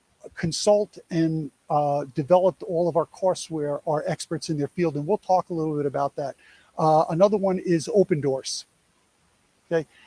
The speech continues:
um, so again, and thanks for the question, but, uh, it's, it is really important to make sure that you're gathering information, because one of the problems that we have is that if you don't get that education, you're gonna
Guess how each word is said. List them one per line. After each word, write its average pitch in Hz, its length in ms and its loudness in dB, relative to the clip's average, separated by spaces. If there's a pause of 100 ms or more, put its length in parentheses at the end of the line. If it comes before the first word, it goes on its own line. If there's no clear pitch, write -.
(140)
um, 156 380 0 (200)
so 190 420 4 (380)
again, 175 340 4
and 170 160 -2
thanks 196 220 2
for 175 80 -10
the 156 60 -6
question, 156 640 0
but, 160 240 0
uh, 165 280 0
it's, - 220 -4
it 185 200 4
is 190 260 2
really 180 220 2
important 175 380 -2
to 165 100 -2
make - 80 -4
sure 170 280 -4
that 165 240 -2
you're 165 100 -2 (160)
gathering 165 280 0
information, 160 580 -4
because 156 440 -2 (440)
one 202 140 4
of 208 40 2
the 170 200 -2
problems 190 720 0
that 170 160 -4
we 165 100 -8
have 156 400 -6 (300)
is 165 240 -4
that 160 320 0 (580)
if - 160 -10
you 175 60 0
don't 208 240 2
get 202 180 0
that 175 140 2
education, 151 760 -4
you're 160 100 -2
gonna 208 240 0